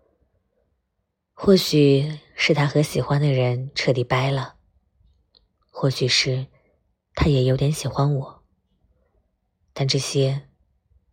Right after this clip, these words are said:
都不重要了。在我最喜欢他的时候，并没有得到来自他的回应，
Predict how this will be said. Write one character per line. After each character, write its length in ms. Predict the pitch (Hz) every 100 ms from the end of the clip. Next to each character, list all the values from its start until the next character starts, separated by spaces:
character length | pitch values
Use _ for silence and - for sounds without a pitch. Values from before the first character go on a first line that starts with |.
| _ -
都 120 | 127
不 160 | -
重 220 | 131 151 139
要 200 | 117 -
了。 160 | - _ _ _ _ _ _ _ _ _ _ _ _ _ _ _ _
在 180 | - 165
我 120 | 147
最 160 | 143 165
喜 160 | -
欢 160 | 135 135
他 160 | 147 147
的 80 |
时 180 | 147 -
候， 480 | 127 - 131 131 - _ _ _ _ _
并 160 | 151 131
没 100 | 131
有 160 | 127
得 180 | 123 131
到 360 | 120 143 135 135
来 240 | 151 127
自 120 | -
他 200 | - 131
的 100 | 127
回 160 | 131 127
应， 340 | 117 131 131